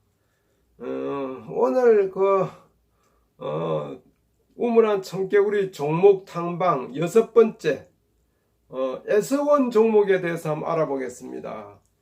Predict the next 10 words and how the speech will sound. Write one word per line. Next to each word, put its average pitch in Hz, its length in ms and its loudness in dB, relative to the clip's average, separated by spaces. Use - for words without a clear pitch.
에스원 190 580 4
종목, 127 480 -8
요거는 220 500 2
보안업체입니다. 196 1200 2
이 147 120 -8
삼성, 185 760 0
어, 147 420 -4
계열 170 480 -2
종목으로서 160 1120 -4
보안업체입니다. 135 1200 -2